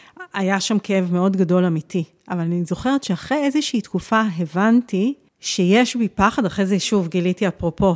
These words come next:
שאני לא בלעדית בו בשום צורה, כן? של אם אני אסכים שזה יתחיל, שהכאב יתחיל לרדת, יש בי פחד שכאילו זה אומר שאני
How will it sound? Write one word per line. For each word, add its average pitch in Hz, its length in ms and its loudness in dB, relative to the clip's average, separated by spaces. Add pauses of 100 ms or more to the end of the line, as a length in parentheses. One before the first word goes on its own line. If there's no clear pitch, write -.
שאני 170 360 0
לא 190 140 6
בלעדית 185 520 4
בו 165 160 -2
בשום 165 320 0
צורה, 175 440 -2
כן? 233 280 -2 (260)
של 170 440 2 (240)
אם 269 160 8
אני 214 440 6 (640)
אסכים 277 540 2
שזה 190 400 2 (200)
יתחיל, 196 600 0
שהכאב 208 460 0
יתחיל 208 380 2
לרדת, 208 640 0 (120)
יש 208 180 0
בי 220 100 2
פחד 262 380 2
שכאילו 214 640 2
זה 208 120 4
אומר 185 220 4
שאני 170 540 -2